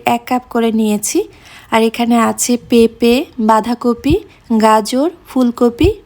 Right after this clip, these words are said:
বরবটি আর আলু। একটা কড়াইয়ের মধ্যে এক কাপের চার ভাগের এক ভাগ সয়াবিন তেল নিয়েছি।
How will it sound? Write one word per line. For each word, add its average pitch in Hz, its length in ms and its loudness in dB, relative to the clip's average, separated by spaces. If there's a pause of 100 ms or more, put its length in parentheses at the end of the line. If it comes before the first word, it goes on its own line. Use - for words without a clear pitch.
(160)
বরবটি 220 480 0 (200)
আর 220 100 -2 (180)
আলু। 175 200 -4 (840)
একটা 277 280 -2
কড়াইয়ের 277 460 2
মধ্যে 294 380 0 (280)
এক - 140 -2
কাপের 269 320 0
চার 262 240 2
ভাগের 269 340 -2 (100)
এক 233 240 -2
ভাগ 277 240 -2
সয়াবিন 254 480 2
তেল 269 220 4 (100)
নিয়েছি। 233 380 2